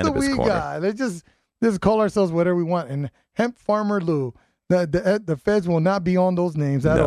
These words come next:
Speaker 2: all.
Speaker 1: not at all.
Speaker 2: <laughs> Those are crimes being committed. No one knows that.
Speaker 1: No one's worried about those guys.
Speaker 2: Oh, my goodness. So that is it. That is it. Uh, we had a great show. You know how good the show was, Tillian?
Speaker 1: How good was it?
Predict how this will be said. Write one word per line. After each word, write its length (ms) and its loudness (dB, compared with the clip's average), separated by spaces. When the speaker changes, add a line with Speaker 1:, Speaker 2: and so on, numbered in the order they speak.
Speaker 2:
all. 120 -2
Speaker 1:
not 220 0
at 100 -4
all. 220 0
Speaker 2:
<laughs> 1160 -8
Those 200 4
are 80 2
crimes 380 0
being 220 2
committed. 520 0
No 380 2
one 240 0
knows 300 2
that. 260 0
Speaker 1:
No 240 0
one's 200 -4
worried 180 -2
about 180 -6
those 240 2
guys. 60 2
Speaker 2:
Oh, 320 -2
my 300 -2
goodness. 540 -4
So 140 0
that 220 2
is 260 0
it. 360 2
That 200 0
is 240 -2
it. 300 2
Uh, 320 2
we 80 2
had 160 2
a 60 0
great 340 0
show. 500 2
You 80 2
know 80 2
how 140 2
good 220 -2
the 80 -6
show 200 2
was, 220 0
Tillian? 440 -2
Speaker 1:
How 180 0
good 240 -2
was 180 -6
it? 100 -14